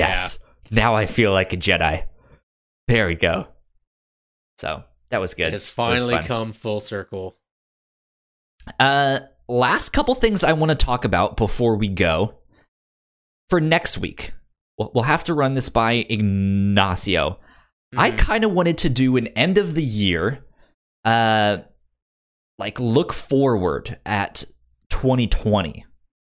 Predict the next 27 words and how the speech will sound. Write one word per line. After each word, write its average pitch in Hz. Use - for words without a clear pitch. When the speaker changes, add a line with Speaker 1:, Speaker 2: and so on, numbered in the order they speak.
Speaker 1:
I 110
w-, 104
kinda 185
Speaker 2:
Mm-hmm. 208
Speaker 1:
wanna 180
do 123
a 120
draft. 98
Uh, 95
I, 117
I 117
know 120
a 107
couple 143
of 107
podcasts -
did 95
these, 98
but -
I 104
kinda 185
wanna 156
do, 120
like, 107
a 90
fantasy 110
draft 110